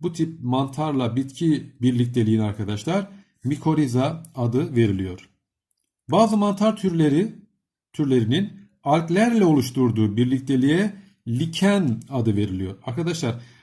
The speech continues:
mantar ve algler ikisi farklı türler olmakla birlikte bir araya gelerek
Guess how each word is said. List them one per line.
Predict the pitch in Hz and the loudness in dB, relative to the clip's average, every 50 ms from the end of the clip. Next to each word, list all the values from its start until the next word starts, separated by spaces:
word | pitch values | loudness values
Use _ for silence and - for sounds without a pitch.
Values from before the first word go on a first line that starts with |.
| _ _ - | _ _ -6
mantar | 104 104 117 127 151 156 - 165 180 196 202 208 175 143 | -2 0 2 2 0 0 -2 0 0 2 0 0 -2 -2
ve | 175 180 165 | -4 -4 -4
algler | - 131 123 123 123 127 143 135 123 107 95 - - - _ _ _ _ _ _ _ _ _ _ _ _ _ _ _ _ _ _ _ _ _ _ | -2 0 0 0 0 0 0 2 2 2 0 -2 -8 -16 _ _ _ _ _ _ _ _ _ _ _ _ _ _ _ _ _ _ _ _ _ _
ikisi | - - - - - - 214 214 | -18 -14 -12 -10 -4 -4 -4 -2
farklı | - - 160 151 147 - 160 160 180 185 175 170 - - - _ | 0 0 0 2 2 2 4 4 4 4 4 0 -4 -10 -20 _
türler | - - 131 117 110 110 107 107 - - _ _ _ _ _ _ _ | -6 -2 0 2 2 2 0 -2 -6 -12 _ _ _ _ _ _ _
olmakla | 135 127 123 127 147 170 165 190 196 190 | -8 -6 -4 -2 -2 -2 -2 -2 -2 0
birlikte | 202 202 196 208 - - 208 208 214 202 - - _ _ _ _ _ _ _ | 0 0 -2 -2 -4 -2 -2 -2 -2 -4 -6 -12 _ _ _ _ _ _ _
bir | 175 196 | 0 2
araya | 196 180 165 147 139 131 123 | 2 4 4 4 4 2 2
gelerek | 113 107 120 123 127 139 139 175 214 226 220 | 2 4 4 4 4 4 4 4 2 2 0